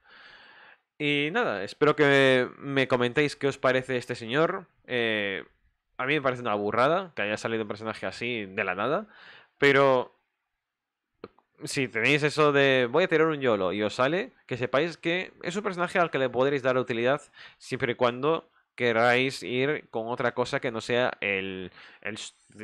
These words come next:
Team Supremo o porque no tenéis el Six bufado o, eh, o pasado el nivel cien. Yo el mío lo tengo al ciento diez. Por lo tanto, este señor a mí no me serviría. Entonces, aquellos que no tengáis al Eternal al nivel cien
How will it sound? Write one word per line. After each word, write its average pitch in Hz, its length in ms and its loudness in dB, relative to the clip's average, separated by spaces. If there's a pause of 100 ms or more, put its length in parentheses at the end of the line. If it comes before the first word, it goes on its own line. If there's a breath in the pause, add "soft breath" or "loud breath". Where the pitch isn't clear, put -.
(160)
Team 135 240 -2
Supremo 135 500 0
o - 140 -2
porque 120 180 -2
no 117 80 -2
tenéis 135 220 -6
el 98 80 -8
Six - 340 -12
bufado 107 720 -4
o, 98 400 -2
eh, 85 260 -6 (160)
o 104 280 -2
pasado 110 320 -2
el 120 80 -4
nivel 101 200 -6
cien. 147 300 -8 (340 loud breath)
Yo 143 140 2
el 165 60 4
mío 175 180 2
lo 175 100 0
tengo 147 140 0
al 135 80 2
ciento 113 300 -2
diez. - 320 -8 (240 loud breath)
Por 117 160 0
lo 110 40 -6
tanto, 131 380 2 (240 loud breath)
este 120 200 -10
señor 131 260 -2
a 127 80 2
mí 139 120 0
no 139 120 -4
me 127 100 -2
serviría. 107 560 -6 (380 loud breath)
Entonces, 110 500 -6 (640)
aquellos 151 400 0
que 147 80 0
no 143 100 0
tengáis 135 400 -2
al 104 300 -2
Eternal 98 540 -2 (260 soft breath)
al 101 160 -6
nivel 117 280 -6
cien 135 460 -4